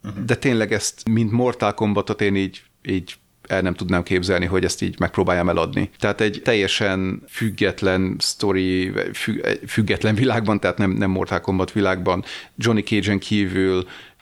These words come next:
Speaker 2: éppen csak feltűnik Raiden, de semmi szerepe nincs az egészben, tehát így,
Speaker 1: Egyébként
Speaker 2: ö,
Speaker 1: ezek kinézetre is mások, ugye? Hogy nézem így a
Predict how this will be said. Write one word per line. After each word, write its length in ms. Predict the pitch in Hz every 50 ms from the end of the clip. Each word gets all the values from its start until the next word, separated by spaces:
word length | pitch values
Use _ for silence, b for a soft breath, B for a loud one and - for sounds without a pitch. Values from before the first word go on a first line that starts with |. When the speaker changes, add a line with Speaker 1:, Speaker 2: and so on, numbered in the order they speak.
| B B _ _ _ -
Speaker 2:
éppen 380 | - 123 117 - - 110 104
csak 200 | 101 - 110 101
feltűnik 580 | - - 107 98 95 92 - 104 95 92 90 98
Raiden, 500 | 95 104 107 110 107 101 104 104 101 98
de 160 | 90 98 90
semmi 400 | 87 - - - 107 107 107 107
szerepe 380 | 101 - - 110 101 101 - 104
nincs 260 | 98 101 98 95 -
az 120 | 101 90
egészben, 840 | 104 95 90 98 98 98 92 92 - 101 95 95 92 95 95 92 95 -
tehát 400 | - 101 98 101 98 101 - -
így, 320 | 131 127 127 127 123 131 - 147
Speaker 1:
Egyébként 260 | 151 147 147 - -
Speaker 2:
ö, 100 | - -
Speaker 1:
ezek 120 | 110 120
kinézetre 540 | 120 123 123 104 98 92 90 - - - 87
is 120 | 85 -
mások, 320 | - 92 82 80 - - -
ugye? 160 | 101 117 104
Hogy 220 | 92 92 92 - - -
nézem 300 | 98 95 92 92 95 95
így 140 | 95 95
a 280 | 95 95 92 95 98 -